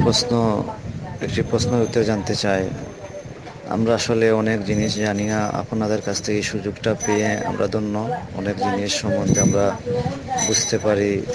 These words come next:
বা জানতে পারি। আমি খুব আনন্দিত আপনাদের গ্রুপে অ্যাড হওয়ার জন্য।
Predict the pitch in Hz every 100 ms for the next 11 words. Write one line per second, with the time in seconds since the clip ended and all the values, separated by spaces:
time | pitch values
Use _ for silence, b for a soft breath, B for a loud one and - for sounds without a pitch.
0 | - - - - 101 104 98 110 - 101
1 | 101 110 - - - - - - - -
2 | - - - - - 110 110 110 110 110
3 | 107 104 113 107 98 95 110 107 107 101
4 | - - - - - 98 107 107 - 107
5 | 104 104 101 101 101 101 101